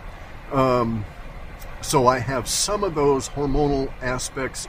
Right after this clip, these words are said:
in my body, and so I'm gonna be affected by that whether I do anything about it or not. And I can, in fact, uh, control this,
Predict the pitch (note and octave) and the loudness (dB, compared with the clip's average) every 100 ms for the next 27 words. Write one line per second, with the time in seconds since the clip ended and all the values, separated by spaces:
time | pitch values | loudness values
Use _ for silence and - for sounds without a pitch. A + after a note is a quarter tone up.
0 | - A#2+ A#2 G#2+ G#2 F#2 E3 G3+ A2+ F#2 | -6 -4 -2 -2 -4 2 4 4 4 -4
1 | A2 - - - E3+ D#3 E3+ B2+ - B2+ | -8 -10 -12 -4 0 2 4 2 2 -4
2 | G#3 C#4+ G3 C#3 - F#3 C4+ E3+ A#2 G2 | -4 -2 -2 -2 0 -2 -4 -2 -2 0
3 | A2 - A#2+ A2 A2+ A#2 F2+ A#2 G3 A3+ | -2 -2 -2 0 2 0 -2 0 2 2
4 | C3+ G2+ G#2+ G#2+ G2+ A#2+ D3 G#3+ C4 - | -2 -4 -4 -4 -4 -2 -2 -2 -4 -4
5 | - - - - - - - D#3+ C3+ A#2+ | -6 -4 -4 -4 -4 -6 -2 2 2 2
6 | - F3 C4 C#4 D3+ G#2+ - G2 A#2 D3+ | -2 0 2 4 2 0 -2 -4 -4 -8
7 | - - - - - - - - - - | -12 -14 -14 -14 -14 -14 -14 -14 -14 -14
8 | - - - - - E3 C#3+ E3+ D#3+ B3+ | -14 -14 -12 -8 4 4 4 0 4 4
9 | C4 C#3+ - - | 4 2 -2 -4